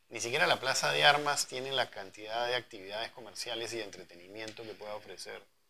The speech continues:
el Parque Kennedy. Entonces, eh, yo creo que al celebrar un,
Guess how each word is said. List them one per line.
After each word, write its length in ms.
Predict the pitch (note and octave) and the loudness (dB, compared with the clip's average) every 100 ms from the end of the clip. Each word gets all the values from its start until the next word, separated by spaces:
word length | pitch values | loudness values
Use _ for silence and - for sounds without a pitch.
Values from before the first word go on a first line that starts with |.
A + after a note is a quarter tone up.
| _ | _
el 80 | F#2+ | -20
Parque 280 | G2+ G2 G2 | -18 -14 -12
Kennedy. 280 | C3+ F2+ - _ _ _ - _ _ _ | -14 -16 -20 _ _ _ -20 _ _ _
Entonces, 560 | - A2+ - B2 B2 - _ _ _ _ - | -6 2 6 6 6 0 _ _ _ _ -10
eh, 640 | A2+ G#2+ G2+ G2+ G2 F#2+ - _ _ _ - | -4 -2 2 2 0 -6 -18 _ _ _ -12
yo 140 | A2 | -2
creo 160 | A#2 C3 | 2 4
que 80 | A#2+ | 6
al 680 | G#2 G2+ G2 G2 F#2+ F#2 F2+ | 10 10 8 6 0 -8 -8
celebrar 420 | G2 F#2+ G#2 B2 | -8 -2 4 4
un, 920 | C3 C3 C3 C3 C3 C3 C3 B2+ | 4 2 0 0 0 -2 -6 -10